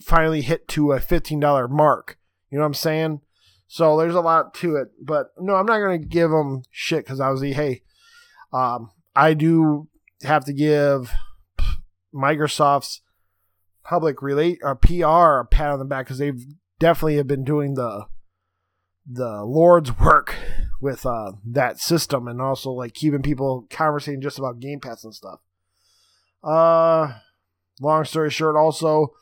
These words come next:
uh, we're walking into the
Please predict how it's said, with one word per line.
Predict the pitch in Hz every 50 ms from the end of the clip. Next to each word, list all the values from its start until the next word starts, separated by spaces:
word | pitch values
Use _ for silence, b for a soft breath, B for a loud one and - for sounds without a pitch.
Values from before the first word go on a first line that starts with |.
| b b b b b b b b b -
uh, | 139 139 139 135 139 135
we're | 135 151 156 156 151 156
walking | 143 139 156 160 156 - - 156 156 156
into | 151 151 151 147 - - 156 147 143 143
the | 135 123 135 127 117 117 120 117